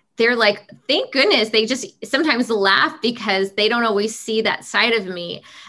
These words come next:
But it's important because it, it shows, it shows you that you're real, you're authentic, and that you have good days and bad days just like they do. And, you know, sometimes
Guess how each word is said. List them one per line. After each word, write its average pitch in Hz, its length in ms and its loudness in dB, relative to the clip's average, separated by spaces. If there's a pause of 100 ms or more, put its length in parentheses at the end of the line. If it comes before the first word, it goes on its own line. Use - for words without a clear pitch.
(160)
But 247 200 -2
it's 269 160 -2
important 285 580 -2
because 220 420 -2
it, 220 200 0
it 220 140 -2
shows, 277 420 -4
it 226 200 -4
shows 262 220 -6
you 254 120 -2
that - 120 -4
you're 202 160 -2
real, 190 420 2
you're 170 220 -4
authentic, 196 680 -2
and 185 160 -6
that 185 300 2 (580)
you 277 240 0
have 392 300 4
good 320 180 0
days 381 320 2
and 381 340 0
bad 370 300 2
days 359 340 -2
just - 420 -2
like 330 320 0
they 320 220 0
do. 185 320 -2 (140)
And, 233 500 0 (200)
you 220 100 -4
know, 226 300 -2
sometimes 285 880 -2